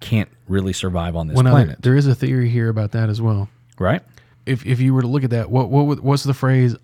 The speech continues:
Speaker 2: "all in all"?
Speaker 1: All in all, all in all?
Speaker 2: All in all.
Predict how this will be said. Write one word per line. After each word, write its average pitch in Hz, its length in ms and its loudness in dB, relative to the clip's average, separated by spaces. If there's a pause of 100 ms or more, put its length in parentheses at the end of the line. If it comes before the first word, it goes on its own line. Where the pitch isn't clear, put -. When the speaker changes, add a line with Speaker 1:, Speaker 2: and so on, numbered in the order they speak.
(120)
Speaker 2:
"all 120 280 -2
in 110 80 0
all"? 110 320 -4 (1000)
Speaker 1:
All 123 280 2
in 131 80 4
all, 131 180 -2
all 131 300 6
in 143 80 4
all? 147 340 -2 (380)
Speaker 2:
All 123 260 2
in 117 80 2
all. 110 340 -2